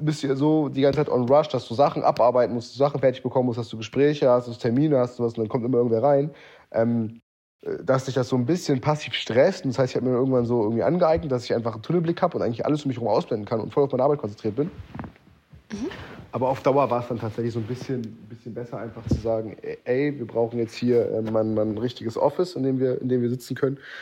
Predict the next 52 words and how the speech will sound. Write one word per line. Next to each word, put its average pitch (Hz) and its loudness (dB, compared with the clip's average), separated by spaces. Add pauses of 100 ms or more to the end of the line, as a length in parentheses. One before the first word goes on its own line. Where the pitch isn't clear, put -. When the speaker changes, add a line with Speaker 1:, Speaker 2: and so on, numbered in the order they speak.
(260)
Speaker 1:
Äh, 120 6
jetzt 131 2
bin 135 4
ich, 143 2
glaub 123 6
ich, 117 0
so - 0
ein 135 0
bisschen 139 2
der 123 6
störende 120 4
Faktor 135 4
für, 120 6
für 113 4
unsere 113 2
Mitarbeiter 113 4
im 107 2 (160)
Büro, 117 6
weil 113 4
ich 117 -2
jetzt 113 0
halt 104 4
immer 110 2
der 107 4
bin, 101 0
der 104 4
da 104 6
lautes 107 2
Telefonate 107 0
hat. 110 -2 (560)
Und, 98 -2
ähm, 95 2 (160)
ja, 107 6
ich 110 0
dann 113 4
schon 120 0
teilweise 117 4
mitbekomme, 117 0
dass 104 0
da 110 4
die 104 4
Mitarbeiter 104 4
sitzen. 110 0 (440)
Und 127 0
ich - -4
entschuldige 131 4
mich 120 2
dann 117 6
auch 117 4
mal 120 6
direkt 110 4
danach. 113 4